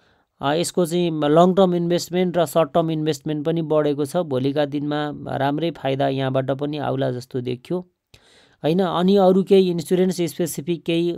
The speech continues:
यसको बोनस रेट कति छ त? अ, बाइस देखि असीसम्म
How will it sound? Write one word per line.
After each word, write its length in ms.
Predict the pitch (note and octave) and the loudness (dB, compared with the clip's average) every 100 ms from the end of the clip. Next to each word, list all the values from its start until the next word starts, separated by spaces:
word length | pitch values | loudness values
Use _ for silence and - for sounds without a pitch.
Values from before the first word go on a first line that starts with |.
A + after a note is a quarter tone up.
| - | -6
यसको 340 | D#3+ D#3+ F3 | -6 -4 -4
बोनस 400 | D#3 D#3+ E3 D#3+ | -2 0 0 -2
रेट 200 | E3 D#3+ D#3 | -2 -2 0
कति 220 | E3+ E3+ | -2 -2
छ 120 | - | -4
त? 380 | D#3 D#3+ D#3+ E3 A#2+ | -2 -2 -4 -8 -10
अ, 100 | C3 | -8
बाइस 680 | C3 C#3+ D3 E3 - - - | -2 2 2 0 -6 -12 -6
देखि 440 | C#3+ C3+ C#3 C3+ D#3+ | -4 -2 -4 -4 -4
असीसम्म 880 | C#3 C#3+ D3 C#3+ C#3+ C#3+ D3 D3 | -2 -4 -6 -8 -6 -4 -4 -6